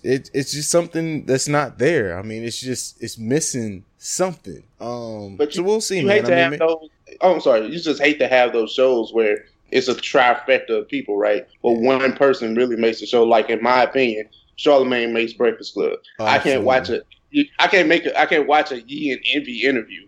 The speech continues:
Speaker 2: <laughs> No, <laughs> hell no. <laughs>
Speaker 1: But
Speaker 2: Like
Speaker 1: if, lis-, listen, listen. If it was just left to be them two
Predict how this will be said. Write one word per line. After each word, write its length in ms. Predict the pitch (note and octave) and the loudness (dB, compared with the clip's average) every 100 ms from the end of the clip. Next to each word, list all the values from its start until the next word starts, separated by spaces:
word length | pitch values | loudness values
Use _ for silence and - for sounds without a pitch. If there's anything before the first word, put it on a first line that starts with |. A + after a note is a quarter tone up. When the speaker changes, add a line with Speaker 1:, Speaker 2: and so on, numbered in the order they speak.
| _ | _
Speaker 2:
<laughs> 100 | - - _ - | -16 -16 _ -6
No, 300 | D3 C#3 - - - - C4+ - A3 - | 0 0 0 -8 0 2 4 2 -2 -2
<laughs> 60 | - | 2
hell 260 | G#3+ F3+ - | 4 4 2
no. 200 | - - | -10 -12
<laughs> 20 | |
Speaker 1:
But 600 | G3 - A#3+ - - - | -8 2 2 4 4 6
Speaker 2:
Like 260 | C4+ F#3 E3+ | 4 2 0
Speaker 1:
if, 120 | G#3 | 0
lis-, 240 | G3 G3 G3 | 0 -2 0
listen, 360 | F3 - A2 | -2 0 -2
listen. 400 | G#3+ E3+ - F2 - _ | 0 0 -2 -12 -20 _
If 180 | C3+ B2 | -4 0
it 140 | F3+ | 0
was 160 | G3+ D#3 | 0 -2
just 140 | D3+ | 0
left 240 | A3+ D3+ D3 | 0 0 -4
to 80 | |
be 180 | C#3+ D3 | -4 -4
them 240 | C#3 D3 C#3+ | -2 -2 -2
two 380 | D3+ D3 C#3+ | -4 -6 -8